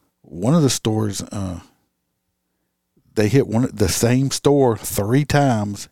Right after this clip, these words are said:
in a five-day period. Or really, I think that was the shoe place.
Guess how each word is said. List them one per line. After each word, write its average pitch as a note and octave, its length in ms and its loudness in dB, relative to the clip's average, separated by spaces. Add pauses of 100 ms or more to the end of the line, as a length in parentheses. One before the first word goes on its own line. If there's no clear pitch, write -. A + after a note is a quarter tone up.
in G2 160 -4
a F2+ 100 -4
five-day E2 460 -6
period. - 400 -14 (1900)
Or D#2 140 -12
really, E2 240 -2
I F2+ 60 -4
think G#2 200 -2
that E2+ 140 -2
was D#2+ 100 -14
the D#2 80 -12
shoe E2+ 260 -6
place. - 440 -16